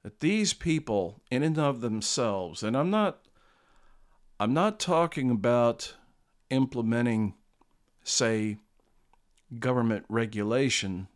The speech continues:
because, quite frankly, although that's what should have been done and would have averted a great deal of the current situation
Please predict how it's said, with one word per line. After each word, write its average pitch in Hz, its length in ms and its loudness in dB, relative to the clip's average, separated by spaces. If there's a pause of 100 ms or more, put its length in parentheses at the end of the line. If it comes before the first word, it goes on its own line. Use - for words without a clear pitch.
(120)
because, 123 800 -2 (1300)
quite 135 280 0
frankly, 113 680 0 (580)
although 117 440 2
that's 107 340 -2
what 110 320 0 (140)
should - 260 0
have 107 160 -4
been 110 380 -2
done 107 520 2
and 107 440 0 (100)
would 117 460 -2
have 104 560 -4 (960)
averted 117 640 0
a 117 80 -6
great 101 420 -4
deal 117 400 0
of 92 120 -8
the 101 60 -10
current 110 380 -2
situation 104 1040 -4